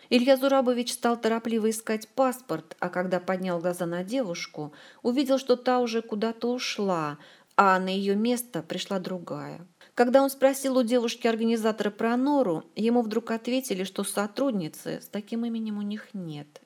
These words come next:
и никогда не было. Илья Зурабович решил, что произошла ошибка,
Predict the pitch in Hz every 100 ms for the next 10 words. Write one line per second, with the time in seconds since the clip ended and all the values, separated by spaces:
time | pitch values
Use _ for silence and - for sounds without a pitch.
0 | - 180 170 175 196 190 151 135 - -
1 | 190 - _ _ _ - 240 254 262 269
2 | 269 247 240 240 240 240 - 254 240 -
3 | - 226 220 220 220 220 220 226 - 262
4 | 247 - - 143